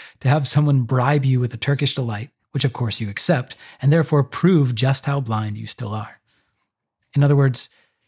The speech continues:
it takes time to see things the way they really are.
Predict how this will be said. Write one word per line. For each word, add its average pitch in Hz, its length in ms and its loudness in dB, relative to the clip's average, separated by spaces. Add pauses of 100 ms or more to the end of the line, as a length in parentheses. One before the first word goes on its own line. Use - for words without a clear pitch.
(160)
it - 100 -20
takes - 220 -2
time 113 500 2
to - 140 -12
see 160 280 0
things 101 540 -10 (260)
the 107 80 -12
way 110 160 -2
they 101 140 -4
really 101 300 -4
are. - 240 -20